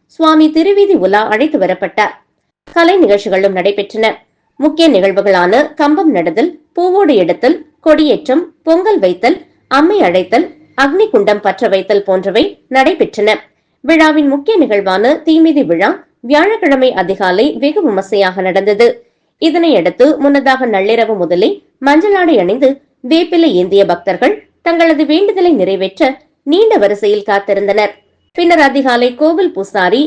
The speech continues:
அக்னி குண்டத்துக்கு சிறப்பு பூஜைகள் நடத்தி தீக்குண்டம் இறங்கியதை அடுத்து தொடர்ந்து பக்தர்கள் பக்தி பரவசத்துடன் தீக்குண்டம் இறங்கி தங்களது வேண்டுதலை நிறைவேற்றினர். இதில் பக்தர்கள் அலகு குத்தியும் அக்னிச்சட்டி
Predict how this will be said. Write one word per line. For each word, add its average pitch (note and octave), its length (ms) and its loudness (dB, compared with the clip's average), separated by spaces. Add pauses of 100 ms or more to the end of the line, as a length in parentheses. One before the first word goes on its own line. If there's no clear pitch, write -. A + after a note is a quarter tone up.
அக்னி C4 300 0
குண்டத்துக்கு F#3 460 -2
சிறப்பு C4 440 -2
பூஜைகள் F#3+ 440 0
நடத்தி F#3+ 300 -2 (440)
தீக்குண்டம் F#4+ 480 2
இறங்கியதை G#3 500 2
அடுத்து G3+ 300 0 (340)
தொடர்ந்து E4+ 360 0
பக்தர்கள் C4 580 0
பக்தி C#4 280 0
பரவசத்துடன் G#3 680 -4 (300)
தீக்குண்டம் F4+ 480 0
இறங்கி A#3+ 360 0 (320)
தங்களது E4+ 440 0
வேண்டுதலை F4+ 500 0
நிறைவேற்றினர். G3 640 0 (440)
இதில் D#4 240 2
பக்தர்கள் D4+ 500 0 (160)
அலகு D4+ 260 0
குத்தியும் A3+ 440 0 (160)
அக்னிச்சட்டி D#4 480 -4